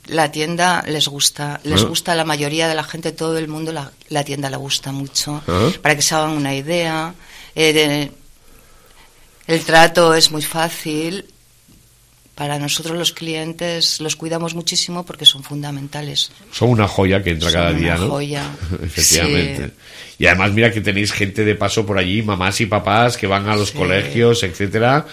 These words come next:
Speaker 2: porque estáis ahí en el cogollo, como se puede decir, de, de Tudela, ¿no?
Speaker 1: Sí, la verdad que Herrerías es una calle fácil
Speaker 2: Ajá.
Speaker 1: para pasear, es agradable.
Speaker 2: Ajá.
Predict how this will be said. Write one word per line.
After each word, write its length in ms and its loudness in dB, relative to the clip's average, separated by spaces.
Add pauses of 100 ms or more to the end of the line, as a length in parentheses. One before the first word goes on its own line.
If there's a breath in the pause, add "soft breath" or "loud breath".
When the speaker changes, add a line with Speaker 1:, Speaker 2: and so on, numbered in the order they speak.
(240 loud breath)
Speaker 2:
porque 200 -2
estáis 240 0
ahí 160 4
en 100 4
el 100 2
cogollo, 520 2
como 120 0
se 120 0
puede 180 2
decir, 160 0
de, 200 0
de 120 -2
Tudela, 400 -2
¿no? 220 -4 (520 soft breath)
Speaker 1:
Sí, 400 -6
la 140 -4
verdad 240 -2
que 80 -6
Herrerías 460 -4
es 180 0
una 160 -2
calle 260 -6
fácil 540 -10 (100)
Speaker 2:
Ajá. 300 2 (120)
Speaker 1:
para 200 4
pasear, 600 0
es 160 -2
agradable. 760 -6 (220)
Speaker 2:
Ajá. 300 2